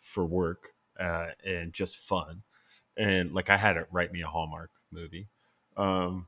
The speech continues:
<laughs> synopsis. Um, but I just asked it a couple questions, and it threw out a few answers, okay? So some quarterbacks that have come and gone,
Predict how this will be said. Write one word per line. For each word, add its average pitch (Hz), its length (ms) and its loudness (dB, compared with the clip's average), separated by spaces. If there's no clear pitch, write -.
<laughs> 107 400 -2
synopsis. 98 1080 -2
Um, 127 420 6
but 156 380 12
I 131 80 10
just 147 220 8
asked 156 320 10
it 107 220 6
a 101 100 4
couple 95 280 0
questions, 92 640 -2
and 131 300 2
it 151 60 10
threw 170 260 8
out 151 260 10
a 147 60 4
few 151 240 4
answers, 113 640 0
okay? 110 380 6
So - 180 -6
some 120 200 -4
quarterbacks 107 720 4
that 98 100 0
have 85 140 -8
come 98 220 0
and 87 120 2
gone, 78 380 -4